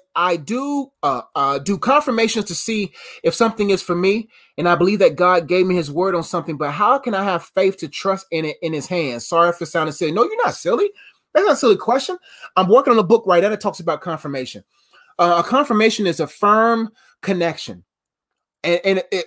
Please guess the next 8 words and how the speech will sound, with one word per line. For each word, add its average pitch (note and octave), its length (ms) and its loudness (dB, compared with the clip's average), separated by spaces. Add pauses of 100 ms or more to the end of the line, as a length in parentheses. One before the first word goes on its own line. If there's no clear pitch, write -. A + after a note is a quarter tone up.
the F3+ 140 0
firm A3+ 320 2
connection G3+ 560 0
comes G3+ 320 -4
from E3 220 -4
faithfulness, C3 840 -4 (540)
right? D#3+ 320 2 (180)
So F#3 320 2